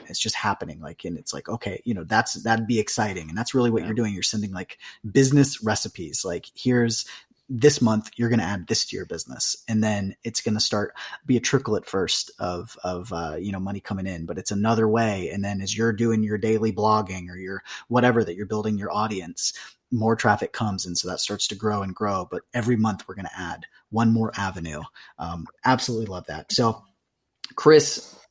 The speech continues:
Speaker 1: thank you so much for being here. I don't have anything else about this. I think this is really cool. It's a cool starting place to give people an idea of something they can do. Bobby, you got anything before we close this out?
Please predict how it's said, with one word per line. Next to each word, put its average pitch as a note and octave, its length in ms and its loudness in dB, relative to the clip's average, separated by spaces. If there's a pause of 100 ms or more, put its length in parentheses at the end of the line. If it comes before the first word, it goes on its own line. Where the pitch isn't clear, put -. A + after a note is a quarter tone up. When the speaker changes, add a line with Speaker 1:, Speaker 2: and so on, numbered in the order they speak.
Speaker 1:
thank C#3 240 6
you C3+ 60 4
so C3+ 220 4
much B2+ 200 4
for A#2+ 100 -2
being A#2 300 2
here. A#2 340 0 (420)
I B2 140 8
don't B2 140 4
have A#2 160 4
anything A2+ 320 2
else - 520 -2
about G#2+ 280 0
this. G#2+ 180 0
I G2 60 -2
think G#2+ 140 -2
this - 120 -2
is G#2 80 -4
really G#2 160 -2
cool. G2+ 220 0
It's - 100 -2
a - 40 -8
cool G#2 180 -4
starting G2+ 360 0
place F#2+ 300 -4
to - 80 -4
give G2 140 -6
people G2+ 240 -4
an G2 80 -4
idea G2+ 260 -4
of A2+ 80 -6
something F#2+ 320 -4
they F#2 100 -4
can F2+ 200 -6
do. F#2 260 -4 (460)
Bobby, A2+ 340 8
you G#2+ 120 2
got G#2+ 180 4
anything A2 340 2
before G#2+ 240 0
we G#2 80 0
close G#2+ 240 -4
this G#2 160 -4
out? A2 240 -4